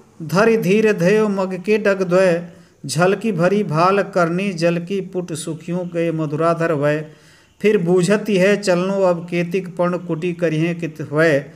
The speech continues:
ते की लखी आतुरता पी की अखिया, अति चारु चली जल च्वय।" तो उपयुक्त पद्यांश का संदर्भ लिखिए, रेखांकित अंश की व्याख्या कीजिए,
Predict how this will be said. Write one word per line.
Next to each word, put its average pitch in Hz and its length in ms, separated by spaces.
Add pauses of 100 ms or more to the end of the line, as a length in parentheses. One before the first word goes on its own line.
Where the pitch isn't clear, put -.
(440)
ते 190 160
की 185 200
लखी 185 360
आतुरता 170 680
पी 175 300
की 170 220
अखिया, 180 760 (380)
अति 240 340
चारु 196 500
चली 185 440
जल 160 320
च्वय।" 175 300 (1400)
तो 196 360 (280)
उपयुक्त 220 440
पद्यांश 190 440
का 165 120
संदर्भ 180 420
लिखिए, 214 480
रेखांकित 170 600
अंश 170 200
की 151 140
व्याख्या 156 440
कीजिए, 208 500